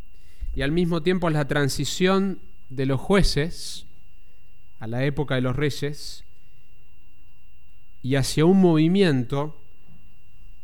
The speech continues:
que vemos en los capítulos y hasta Segunda de Samuel, hacia la promesa de un rey davídico, un rey que descendería de David. Como siempre en las narrativas hay escenas, la cámara va enfocando una cosa y después pasa a otra,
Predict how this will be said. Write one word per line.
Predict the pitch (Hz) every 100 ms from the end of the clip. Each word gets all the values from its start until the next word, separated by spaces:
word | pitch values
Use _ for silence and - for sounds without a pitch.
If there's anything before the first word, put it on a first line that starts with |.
| - - -
que | 135
vemos | 135 160 143 -
en | 127 123 127
los | 123
capítulos | 131 147 151 160 156 - - - - - - -
y | 120
hasta | 123 -
Segunda | 113 127 143 143
de |
Samuel, | - 139 147 135 135 - - - -
hacia | 120 147
la | 143
promesa | 135 143 180 185 160
de | 147
un | 165
rey | 165 165 151 143 139 - -
davídico, | 117 127 143 135 113 117
un | 123
rey | 139 139
que | 131
descendería | 117 127 117 120 135 127
de | 117
David. | 113 120 110 87 - - - - - - - - - - - - -
Como | 151
siempre | 147 190 190
en | 185
las | 160 143 156
narrativas | 151 151 147 196 175
hay | 160 160
escenas, | 139 190 190 180 -
la | 139 139
cámara | 165 165
va | 156
enfocando | 147 143 151 151
una | 147 143
cosa | 180 165 156
y |
después | 139 147
pasa | - 147 143
a | 147
otra, | 156 160 156